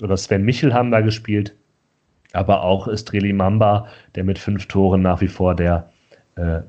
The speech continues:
beste Torschütze der, äh, Paderborner ist, der ebenfalls Neuzugang im Winter, Dennis Rebeni, hat aber auch schon vier,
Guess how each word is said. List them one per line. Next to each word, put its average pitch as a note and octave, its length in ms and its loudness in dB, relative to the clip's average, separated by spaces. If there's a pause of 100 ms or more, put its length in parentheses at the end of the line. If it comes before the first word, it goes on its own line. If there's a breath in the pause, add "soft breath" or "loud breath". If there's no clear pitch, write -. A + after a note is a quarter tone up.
(220)
beste F#2 260 0
Torschütze F2 720 -2 (440 soft breath)
der, E2+ 1040 -2
äh, E2+ 60 -14
Paderborner G2+ 720 2
ist, A#2+ 480 -2
der G2+ 380 -2 (540)
ebenfalls A#2 960 0
Neuzugang A2 640 0
im G#2+ 80 0
Winter, A#2+ 240 0
Dennis A2+ 280 0
Rebeni, G#2+ 380 0
hat G2+ 140 0
aber F#2+ 180 -2
auch F#2 140 0
schon F#2 180 -6
vier, G#2+ 480 0